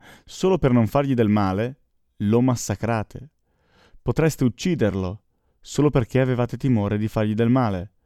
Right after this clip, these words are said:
Gli fate iniziare una sequenza dove si sente male e poi dite, "Beh, adesso è tardi."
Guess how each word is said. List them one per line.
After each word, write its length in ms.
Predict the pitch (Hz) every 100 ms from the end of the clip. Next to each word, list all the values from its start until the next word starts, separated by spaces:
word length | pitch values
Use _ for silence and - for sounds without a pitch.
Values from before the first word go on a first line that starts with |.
| _ _ _ _ _ 170
Gli 80 |
fate 220 | 170 196 156
iniziare 360 | 120 - 147
una 120 | 143
sequenza 640 | 120 120 - 110 107 107 147
dove 240 | 127 139
si 100 | 147
sente 300 | - 139 123
male 380 | 131 131 104 95
e 100 | -
poi 160 | 104 113
dite, 400 | 104 92 95 87 - - _ _
"Beh, 320 | 101 110 101 - _
adesso 420 | 127 120 147 -
è 20 |
tardi." 500 | - 95 90 90 92